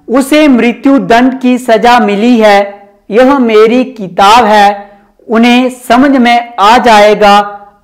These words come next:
आपकी दही बहुत खट्टी है। तो देखो कि शुद्ध, हमने शुद्ध वाक्य देखना है कि शुद्ध वाक्य, ठीक वाक्य जो है हमारे पास कौन सा, इन चारों में से कौन सा वाक्य जो ठीक है, ठीक है। तो आपने उत्तर लिख लिया होगा।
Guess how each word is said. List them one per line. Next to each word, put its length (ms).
आपकी 580
दही 380
बहुत 480
खट्टी 420
है। 240
तो 80
देखो 360
कि 260
शुद्ध, 500
हमने 300
शुद्ध 260
वाक्य 380
देखना 280
है 60
कि 180
शुद्ध 280
वाक्य, 440
ठीक 260
वाक्य 320
जो 140
है 60
हमारे 280
पास 340
कौन 200
सा, 120
इन 140
चारों 360
में 120
से 180
कौन 180
सा 160
वाक्य 340
जो 240
ठीक 320
है, 100
ठीक 180
है। 100
तो 140
आपने 340
उत्तर 360
लिख 200
लिया 240
होगा। 320